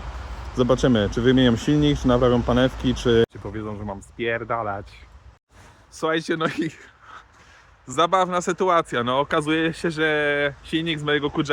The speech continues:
a, tam gdzieś z tyłu stoję, nie widać go. Silnik z mojego Q J a poleci sobie prawdopodobnie na weryfikację, bo według zdjęć, tu mi pokazał,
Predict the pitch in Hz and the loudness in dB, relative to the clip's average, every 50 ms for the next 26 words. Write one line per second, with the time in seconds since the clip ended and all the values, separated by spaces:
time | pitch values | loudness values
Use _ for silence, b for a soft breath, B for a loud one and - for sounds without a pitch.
0 | 139 135 131 139 151 147 - 156 143 139 135 139 135 - - 156 143 135 - - | 2 4 4 2 2 2 0 -2 -2 -2 -4 -6 -6 -4 -4 -2 -2 -2 0 0
1 | 160 143 131 131 131 143 147 131 117 107 107 95 107 101 B B B B B B | 0 0 0 0 -2 -2 0 2 2 0 0 0 -4 -4 B B B B B B
2 | - - - 165 170 165 156 165 165 165 156 160 151 - 165 143 151 143 147 160 | -8 -6 -4 -2 -2 -2 0 0 0 2 2 0 -2 -2 -2 0 2 4 4 4
3 | 165 - - 151 147 151 156 - 156 - - 151 135 143 151 - 143 131 127 139 | 2 2 2 2 2 2 0 -2 -4 -2 -2 0 0 0 0 0 0 0 0 -2
4 | 131 - 143 156 170 143 131 131 131 127 131 131 135 143 143 139 - - - 151 | -2 0 2 2 2 2 2 0 0 2 2 2 2 2 2 0 -2 -2 0 0
5 | 135 123 - 139 139 151 170 165 147 139 147 156 156 156 151 147 127 123 139 143 | 0 2 2 0 2 2 2 2 2 0 0 0 0 -2 -4 -6 -6 -4 0 2
6 | 139 139 151 175 165 - - - B B B B - - - 135 143 143 143 139 | 2 2 2 0 -4 -8 -12 -16 B B B B -18 -10 -8 -6 -4 -2 -4 -2
7 | - 160 156 180 160 127 123 120 117 117 117 | -2 0 2 4 2 4 4 4 4 4 2